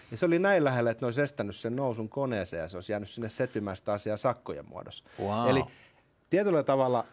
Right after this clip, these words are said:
Speaker 1: sanan säilällä on myös enemmän painoa niissä kulttuureissa, mitkä on verbaliikkaan taipuvaisia.
Speaker 2: Joo.
Speaker 1: Suomessahan voi vähän niin kuin kännissä ja läpällä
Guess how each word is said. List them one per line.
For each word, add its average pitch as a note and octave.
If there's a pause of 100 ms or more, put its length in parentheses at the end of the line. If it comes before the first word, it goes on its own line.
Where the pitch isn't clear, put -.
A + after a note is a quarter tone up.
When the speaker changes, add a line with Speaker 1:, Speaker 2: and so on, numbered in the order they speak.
(240)
Speaker 1:
sanan D#3+
säilällä B2
on G#2
myös A2+
enemmän B2
painoa C#3 (120)
niissä A2+
kulttuureissa, G2
mitkä G2
on F#2+ (340)
verbaliikkaan F#2+
taipuvaisia. F#2+
Speaker 2:
Joo. F#2
Speaker 1:
Suomessahan A#2+ (240)
voi B2
vähän G#2+
niin G#2
kuin - (280)
kännissä G#2+
ja G2
läpällä F2